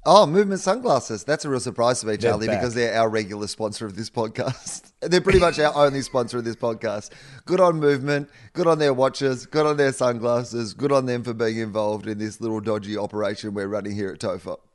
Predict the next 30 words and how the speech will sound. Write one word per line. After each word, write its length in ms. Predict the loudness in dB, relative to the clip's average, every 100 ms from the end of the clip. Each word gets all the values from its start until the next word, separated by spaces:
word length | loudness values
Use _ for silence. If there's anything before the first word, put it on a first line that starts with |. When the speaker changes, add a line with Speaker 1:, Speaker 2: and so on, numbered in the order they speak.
| -4
Speaker 2:
You 180 | 0
can't 200 | 2 0 0
see 120 | -2
it 80 | -2
right 200 | -4 -6
now, 200 | -6 -6
but 160 | -6
we're 140 | -6 -4
both 300 | -4 -4 -4
wearing 240 | -6 -6
three 220 | -6 -8 -6
pairs 260 | -6 -6
of 80 | -6
Movement 240 | -8 -8
sunglasses 560 | -10 -10 -8 -8 -8 -8
each 220 | -10 -8
as 160 | -8 -6
we 100 | -6
look 160 | -8
at 60 | -10
each 120 | -8
other 140 | -8 -10
through 200 | -10 -10
Skype. 420 | -10 -10 -10 -14 _
It's 160 | -8 -4
making 300 | -4 -2 -4
things 180 | -6 -6
very 180 | -6 -6
difficult. 380 | -8 -12 -14 -16 -16
<laughs> 40 | -16